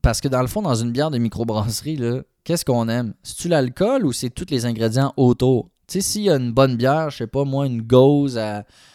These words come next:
à la sarriette, euh, et à la lime, tu sais, qu'est-ce qui est bon ? C'est-tu le goût de l'alcool pur ? Non, c'est ce qu'il y a autour, tu sais. Fait que ça,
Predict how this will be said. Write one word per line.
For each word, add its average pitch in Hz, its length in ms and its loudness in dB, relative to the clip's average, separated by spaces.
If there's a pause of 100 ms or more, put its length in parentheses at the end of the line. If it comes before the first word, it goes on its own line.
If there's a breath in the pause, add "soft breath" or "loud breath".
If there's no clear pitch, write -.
(120 soft breath)
à 110 140 -2
la 107 160 -2
sarriette, 127 800 0
euh, 101 540 0 (300)
et 117 80 -2
à 117 60 0
la 113 100 2
lime, 113 360 -4
tu - 80 -14
sais, 151 80 -2
qu'est-ce 208 240 -4
qui 131 160 -2
est 120 40 0
bon ? 139 200 4
C'est-tu - 200 -4
le 165 120 2
goût 139 140 -4
de 165 60 -4
l'alcool 127 360 0
pur ? 214 320 -6
Non, 160 300 2
c'est - 180 -6
ce - 100 -10
qu'il 123 80 0
y 110 40 2
a 87 120 -2
autour, 139 480 4
tu 139 100 -6
sais. 160 40 -2
Fait 107 160 -4
que - 60 -10
ça, - 160 -2